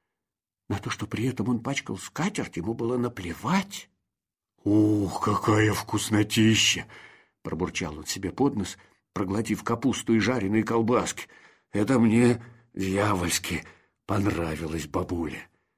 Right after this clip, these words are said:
А теперь хорошенько намотайте на ус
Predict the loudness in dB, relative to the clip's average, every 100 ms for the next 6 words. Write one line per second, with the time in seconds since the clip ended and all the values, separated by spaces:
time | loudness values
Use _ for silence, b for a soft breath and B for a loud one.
0 | _ _ -8 -4 0 4 4 2 -12 b
1 | b _ _ -10 -6 -2 2 2 2 2
2 | 2 2 2 4 2 0 0 0 0 0
3 | 2 2 2 0 -6